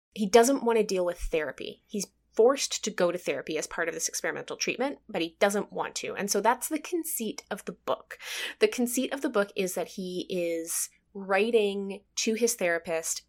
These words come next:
after their therapy sessions, in which they sit there and the therapist asks him <laughs> questions and he stares at the therapist and doesn't answer any of them. So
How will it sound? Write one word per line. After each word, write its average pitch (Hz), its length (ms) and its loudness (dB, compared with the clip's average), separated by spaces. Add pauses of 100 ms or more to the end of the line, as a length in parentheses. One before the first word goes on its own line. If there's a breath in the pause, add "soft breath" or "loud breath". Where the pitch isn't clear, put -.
after 185 340 2
their 185 160 -2
therapy 160 380 -2
sessions, - 720 -4
in 190 120 -2
which - 200 -4
they 160 100 -2
sit - 280 -4
there 170 340 0
and 180 100 -6
the 170 40 -8
therapist 165 400 0
asks 156 220 -2
him 175 60 -8
<laughs> - 120 -6
questions 208 420 2 (240 loud breath)
and 185 160 0
he 202 180 -4
stares 156 440 2
at - 80 -6
the - 60 -14
therapist - 720 -2
and 214 160 -10
doesn't 165 240 2
answer 160 340 0
any 160 180 -2
of 110 120 -6
them. 185 200 0 (600 loud breath)
So 233 240 8